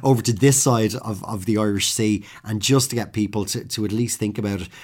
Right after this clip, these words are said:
Um, listeners have lots of avenues to explore if they want to hear more about this. Um, you can just <laughs> type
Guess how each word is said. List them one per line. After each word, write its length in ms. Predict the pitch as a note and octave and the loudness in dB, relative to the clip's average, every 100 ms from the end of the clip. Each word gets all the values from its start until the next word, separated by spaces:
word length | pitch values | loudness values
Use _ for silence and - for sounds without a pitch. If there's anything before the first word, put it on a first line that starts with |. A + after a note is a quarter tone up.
| - - | -20 -2
Um, 340 | C3+ C3+ C3 - - | 2 4 4 0 0
listeners 400 | D3 G3 A3 G3 | 2 4 4 4
have 180 | F3+ D#3 | 2 2
lots 420 | D#3+ D3+ E3+ F#3 E3 | 4 6 6 4 4
of 60 | |
avenues 420 | D#3 C3+ C3+ B2 | 4 6 4 4
to 100 | - | 2
explore 420 | A2+ - B2 B2+ C3 | 0 2 2 2 0
if 100 | - | 0
they 80 | A2+ | 0
want 140 | G#2+ | 0
to 60 | G#2+ | -2
hear 80 | G#2 | -2
more 180 | G2+ | 0
about 240 | G2+ G2+ G2+ | -2 -4 -2
this. 300 | A#2+ C3 - - | 0 0 -2 -4
Um, 200 | A2+ A2+ | -4 -4
you 120 | A2+ | -6
can 220 | - A2 | -2 -2
just 340 | C3 C#3 - | 0 0 0
<laughs> 60 | - | 0
type 260 | C#3 B2+ | 2 2